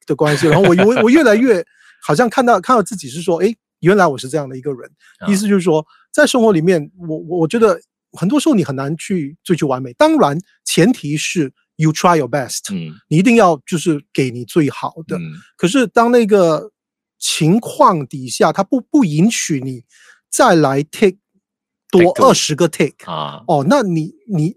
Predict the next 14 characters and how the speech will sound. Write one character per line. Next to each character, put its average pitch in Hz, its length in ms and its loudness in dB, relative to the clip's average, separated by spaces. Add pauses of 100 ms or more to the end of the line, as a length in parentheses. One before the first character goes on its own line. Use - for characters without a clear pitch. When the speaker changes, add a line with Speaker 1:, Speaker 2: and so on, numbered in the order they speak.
(120)
Speaker 1:
you 175 160 2
have 180 160 2
to 147 160 -2
learn 190 260 4
how 175 140 -2
to 135 100 -8
let 156 220 -6
go。 214 240 0 (120)
Speaker 2:
啊 180 140 -12
哈。 151 260 -12
Speaker 1:
Maybe。 185 280 -2 (260)
我 156 120 0
觉 226 100 0
得 233 300 2